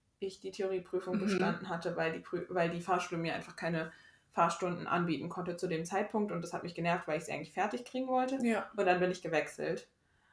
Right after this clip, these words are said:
Speaker 1: Ähm, ja.
Speaker 2: Ja, und bei mir war's halt auch so, ich hab zwischen Theorie und Praxis tatsächlich, ich glaub, zwei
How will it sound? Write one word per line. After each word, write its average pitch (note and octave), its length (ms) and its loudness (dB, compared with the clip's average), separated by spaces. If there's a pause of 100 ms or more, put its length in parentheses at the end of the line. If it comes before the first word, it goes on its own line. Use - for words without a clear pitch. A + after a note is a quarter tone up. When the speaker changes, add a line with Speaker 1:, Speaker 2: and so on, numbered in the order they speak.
(220)
Speaker 1:
Ähm, F3 500 2 (1700)
ja. E3+ 360 0
Speaker 2:
Ja, G3+ 360 4 (300)
und G3+ 160 4
bei G#3+ 140 12
mir A3+ 260 10
war's A#3+ 300 12
halt A3+ 200 12
auch G#3+ 120 12
so, A3 180 6
ich G3+ 160 6
hab F#3+ 300 4
zwischen G3 480 2
Theorie F#3+ 400 8
und F3+ 140 4
Praxis D#3 520 0
tatsächlich, D3+ 520 -6
ich - 40 -20
glaub, C#3+ 260 -6
zwei - 300 0